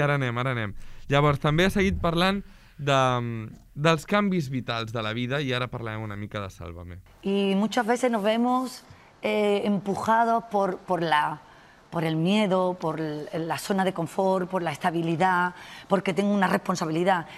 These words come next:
Speaker 2: Y yo muchas veces lo digo, digo, "Tú puedes romper con todo eso, quitarte los miedos". Y es verdad que vivimos en una sociedad, mm, con mucho miedo. La gente vive asustada. Y, y el covid ha sido un, un, un ejemplo, ¿no?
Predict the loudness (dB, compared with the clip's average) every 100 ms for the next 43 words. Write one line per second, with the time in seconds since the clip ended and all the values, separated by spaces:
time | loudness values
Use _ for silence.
0 | -2 2 2 2 2 2 2 2 2 2
1 | 2 2 2 2 4 4 4 4 2 0
2 | 0 0 0 2 2 2 0 0 -2 -2
3 | -10 -20 -20 -8 -4 2 2 4 2 2
4 | 2 2 2 2 -2 -6 -16 -20 -20 -2
5 | 0 2 2 2 0 -2 0 2 2 2
6 | 2 2 0 -2 2 4 2 0 -10 -20
7 | -20 -6 0 2 0 0 0 2 2 2
8 | 2 4 4 2 2 -2 -6 -18 -20 -10
9 | -6 2 4 4 4 2 2 0 -2 -2
10 | 0 0 0 -4 -14 -20 -20 -20 -20 -20
11 | -20 -2 0 2 4 4 2 4 4 4
12 | 0 0 -4 0 0 0 -2 0 0 0
13 | 0 0 0 0 0 0 2 2 2 0